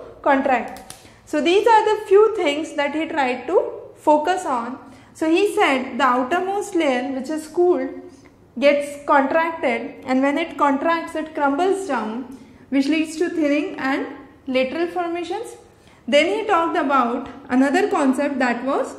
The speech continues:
cooling of the ocean in comparison to continents. So he said, "You have continents here and ocean here." So cooling of ocean occurs at much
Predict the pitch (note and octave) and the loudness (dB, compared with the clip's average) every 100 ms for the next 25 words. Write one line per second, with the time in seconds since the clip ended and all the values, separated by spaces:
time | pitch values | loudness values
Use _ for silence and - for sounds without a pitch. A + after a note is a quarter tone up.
0 | - - D#4 D4+ F#4 F#4 D#4+ D#4+ C4+ A#3+ | -12 -2 2 4 2 2 0 0 -2 -2
1 | C4+ D#4 D#4+ D4 C4 A#3 A#3+ A#3 A#3+ C4 | -4 -6 -4 0 0 2 2 2 2 0
2 | C#4 G#4 - - - D4 C4+ C#4+ B3 G#3 | 2 2 0 -10 0 4 6 4 2 0
3 | - - - D4+ D#4+ G4+ - G4+ B3+ A3+ | -6 -10 -4 0 4 4 4 2 2 0
4 | - - - - - - - - - B3+ | -6 -14 -20 -20 -20 -20 -20 -20 -2 2
5 | C#4 C4+ C4+ C4 A#3+ C#4+ E4 F#4 E4 D#4 | 4 4 2 2 2 2 0 0 2 2
6 | B3 C4+ - - - - - - _ _ | 2 0 -6 -12 -18 -20 -20 -20 _ _
7 | _ - _ - B3 B3 A#3+ A#3 C#4 C#4 | _ -20 _ -4 0 2 2 2 2 4
8 | C4+ D4 G#4 - - - - - - C#4+ | 4 4 -2 -8 -18 -20 -20 -8 -2 4
9 | E4 E4+ G4+ A4+ B4 - C#4+ D4 D4 D4 | 10 10 10 8 4 2 2 0 2 2
10 | A#3+ B3 D4+ - - - - - - _ | 2 2 -2 -8 -14 -20 -20 -20 -20 _
11 | - C4 D4 D4+ E4 E4 C#4+ D4+ | -6 -2 0 2 2 0 0 0